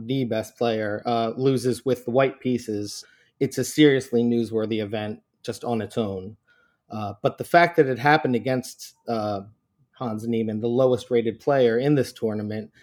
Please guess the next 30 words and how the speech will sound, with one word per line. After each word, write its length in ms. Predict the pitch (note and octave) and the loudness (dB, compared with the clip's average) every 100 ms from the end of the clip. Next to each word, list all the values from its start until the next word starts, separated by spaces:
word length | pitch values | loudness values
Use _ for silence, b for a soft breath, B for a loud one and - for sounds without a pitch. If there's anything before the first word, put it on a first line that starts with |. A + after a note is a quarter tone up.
| b - | b 0
made 180 | B2+ A#2+ | 2 2
it 140 | C3 | 6
even 260 | D#3 C#3+ C3 | 6 6 4
more 360 | C3 B2+ A#2+ | 4 4 4
extraordinary. 840 | A2 - A2+ A2 G#2 G#2 G2 F#2+ F#2+ | 0 -6 -4 -2 -2 -4 -4 -4 -4
Um, 260 | G#2+ G#2+ G#2+ | -4 -4 -4
a, 80 | A#2 - | -6 -8
a 40 | |
correspondent 800 | - - C3+ B2+ - A#2+ A#2+ A2+ | -4 2 2 2 0 0 0 -2
for 160 | A2+ A2 | -4 -4
Chess 400 | - B2 A#2+ - | -2 -2 -2 -4
twenty-four, 720 | A#2+ A#2 A2 - A#2+ A#2 A#2 | -4 -2 -4 -2 0 2 0
who 80 | A2+ | -4
was 140 | A2 | -8
covering, 480 | - C#3 A#2+ A2 A2+ | -2 -2 0 -2 -2
uh, 220 | A#2 G#2+ | -2 -4
the 140 | G#2 A2+ | -4 -4
match, 480 | A2+ A2 - - - _ _ | -4 -4 -8 -18 -20 _ _
said 240 | - C#3 | -12 -8
it 80 | B2 | -6
may 200 | C3 B2+ | -2 -2
go 140 | B2 A#2+ | -2 -4
down 320 | A#2+ A#2+ A#2 | -2 -2 -4
as 140 | A2 | -4
a 60 | A2+ | -8
turning 360 | - B2+ A#2 | -6 -4 -4
point 380 | A2 B2 A2+ A2+ | -4 -2 -2 -4
in 160 | B2 A2 | -6 -8
chess 320 | - B2 - | -4 -4 -2
history, 600 | B2 - - G#2+ G2+ G#2 | -4 -4 -6 -6 -8 -10